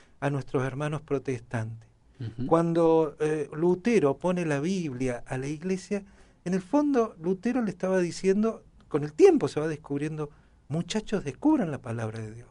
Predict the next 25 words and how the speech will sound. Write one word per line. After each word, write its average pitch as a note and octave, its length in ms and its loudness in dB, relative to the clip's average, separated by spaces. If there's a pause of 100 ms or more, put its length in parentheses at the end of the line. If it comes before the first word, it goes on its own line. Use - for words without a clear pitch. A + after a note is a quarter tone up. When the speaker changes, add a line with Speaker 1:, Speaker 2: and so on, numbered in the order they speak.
(480)
Speaker 1:
Hoy C4+ 160 8
nadie B3 300 4
está - 160 0
en E3 120 0
contra G#3 460 2
de E3 80 4
la C3 100 0
lección D#3 400 2
divina, G#3+ 500 8 (800)
Speaker 2:
Ujú. A2 180 -4
Speaker 1:
¿viste? F#3+ 480 4 (420)
Pero F3 180 6
¿cuánto A#3+ 360 4
nos F#3 100 0
costó? F#3+ 380 2
El, F#3+ 300 2
recién G3 400 2
el C#4 140 2
Concilio G#3 420 0
Vaticano G3 440 0
segundo G#3+ 760 0 (720)
logró E3+ 560 4
que G3 120 -6
se E3 220 -4
ampliara A3+ 960 0